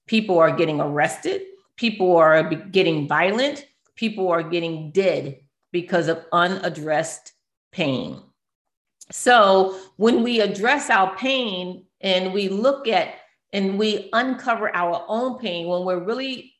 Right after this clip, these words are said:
willing to uncover our own pain, we see a bigger picture of what's really happening in the world.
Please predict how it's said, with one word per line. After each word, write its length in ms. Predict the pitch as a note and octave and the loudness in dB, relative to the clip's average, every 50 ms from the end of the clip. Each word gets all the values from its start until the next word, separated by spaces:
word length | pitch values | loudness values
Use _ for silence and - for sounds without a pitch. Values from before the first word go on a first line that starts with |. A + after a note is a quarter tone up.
| _ _ _ _ _ _ _ _ | _ _ _ _ _ _ _ _
willing 380 | - E3 F3+ A3 A#3 A#3 A#3 A3 | -10 -4 -2 0 0 0 -2 -2
to 160 | - G#3+ - - | -4 -6 -4 -2
uncover 720 | F#3+ G3 G3+ G3 G3 G#3+ G3+ F#3 F#3 E3+ E3+ E3+ E3+ - | -2 -2 -2 -4 -2 0 0 0 2 0 -2 -4 -2 -4
our 320 | F3 E3 D#3+ E3 D#3+ - - - | -4 -4 -4 -4 -6 -8 -8 -8
own 340 | F#3 F#3+ G3+ A3 A3+ A3 G#3+ | -6 -4 -2 -2 -4 -4 -6
pain, 420 | G#3+ F#3+ E3 D#3 D#3+ D#3+ D#3+ E3 | -6 -8 -8 -8 -10 -10 -10 -8
we 100 | F#3 A3 | -6 -6
see 320 | G#3+ G#3 - B3+ C4 A#3+ G#3+ | -6 -6 -6 -6 -2 0 2
a 240 | D#3 D3 D3 C#3+ - | 0 0 -2 -4 -2
bigger 320 | G3+ A3 A3+ G#3+ G3 E3 - | 0 0 2 2 2 0 -2
picture 760 | - - - - B3+ C4 - - - F3 D#3 D3+ D#3 D#3 - - - _ | -2 -8 -8 -6 -6 -6 -6 -6 -4 -2 -2 -2 -2 -4 -8 -14 -16 _
of 280 | - F3 F3 E3 E3+ E3 | 0 0 0 0 -4 -4
what's 400 | F3+ F3+ F#3+ F3+ - - - - | 0 2 4 4 2 0 -4 -4
really 340 | F3+ F#3+ F3 E3+ E3 D#3+ E3 | -2 0 2 2 2 0 -2
happening 580 | - - G#3 A3 A3+ A3 - F#3 F3 E3+ - | -6 -4 -4 -2 -2 -2 -4 -6 -6 -6 -6
in 160 | - D#3+ D#3 D3+ | -6 -6 -6 -4
the 120 | D3+ D3 | -4 -4
world. 680 | D3 D#3 F#3+ G#3 G#3+ G3+ F3+ E3 D#3+ D#3 D3+ D3 - | -4 -2 0 0 2 2 4 4 2 2 0 -2 -6